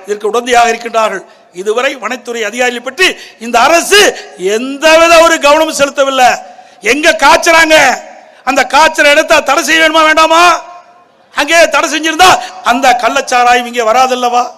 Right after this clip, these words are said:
ஆக இதையெல்லாம் கையிலாத அரசு. ஆனா ஒவ்வொரு முறையும் தலைமைச் செயலகத்திலே கூட்டத்தை போட்டு, "நான் கள்ளச்சாராயத்தை ஒழிப்பேன்,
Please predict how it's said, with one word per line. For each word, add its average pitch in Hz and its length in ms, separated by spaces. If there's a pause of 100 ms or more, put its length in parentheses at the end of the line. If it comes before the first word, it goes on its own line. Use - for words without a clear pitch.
(960)
ஆக 339 160 (140)
இதையெல்லாம் 311 460 (140)
கையிலாத 247 540
அரசு. 226 320 (640)
ஆனா 370 140 (360)
ஒவ்வொரு 339 360
முறையும் 359 300 (180)
தலைமைச் 302 320
செயலகத்திலே 277 380 (240)
கூட்டத்தை 262 320
போட்டு, 262 300 (320)
"நான் 262 180 (560)
கள்ளச்சாராயத்தை 220 680
ஒழிப்பேன், 285 460